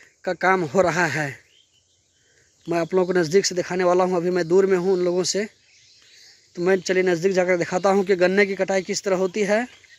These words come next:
और ताज़ा ताज़ा फ्रेश गन्ना हम खा करके भी दिखाएंगे आप लोगों को। अगर दोस्तों आप लोग इस वीडियो को सिटी से बिलोंग करते हैं, तो ये वीडियो आप लोगों को इस तरह की वीडियो देखने को कम, कम ही मिलेगी,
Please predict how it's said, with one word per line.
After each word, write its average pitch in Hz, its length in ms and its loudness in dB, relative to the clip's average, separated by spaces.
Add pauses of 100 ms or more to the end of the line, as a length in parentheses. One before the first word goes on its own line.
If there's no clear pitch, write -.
(720)
और 190 420 4 (1300)
ताज़ा 190 300 4
ताज़ा 196 320 0
फ्रेश 208 500 2
गन्ना 185 320 -4
हम 190 280 -4 (120)
खा 180 160 -6
करके 180 280 -6
भी 185 80 -2
दिखाएंगे 180 360 -2
आप 175 180 0
लोगों 175 240 0
को। 185 220 -2 (1400)
अगर 180 220 0
दोस्तों 208 360 2
आप 208 140 -2
लोग 214 180 2
इस - 280 -4
वीडियो 196 260 4
को 214 220 0
सिटी 208 300 -4
से 202 120 0
बिलोंग 190 260 0
करते 190 260 -2
हैं, 185 220 -2
तो 208 240 2 (960)
ये 180 140 4
वीडियो 196 280 2
आप 196 180 2
लोगों 202 120 0
को 196 80 -6
इस 196 140 -4
तरह 202 100 0
की 196 100 -4
वीडियो 196 320 0
देखने 196 320 0
को 190 60 0
कम, 196 300 -6 (100)
कम 190 140 0
ही 214 100 4
मिलेगी, 202 440 2